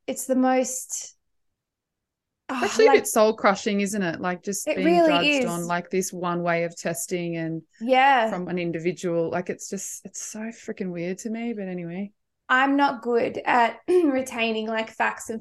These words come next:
Speaker 1: figures. I'm not good at working in a very pressurized, um, environment.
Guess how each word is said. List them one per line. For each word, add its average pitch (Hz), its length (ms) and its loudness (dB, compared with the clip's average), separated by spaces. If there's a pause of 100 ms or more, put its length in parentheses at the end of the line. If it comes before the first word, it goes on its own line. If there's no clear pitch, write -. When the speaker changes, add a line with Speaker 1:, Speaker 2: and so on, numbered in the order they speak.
Speaker 1:
figures. 349 400 0
I'm 208 220 -4
not 208 240 -8
good 208 380 -6
at 214 280 -2 (220)
working 226 520 -6
in 226 140 -4
a 220 60 -4
very 214 280 -6
pressurized, 214 960 -4 (580)
um, 202 400 -6
environment. 294 800 2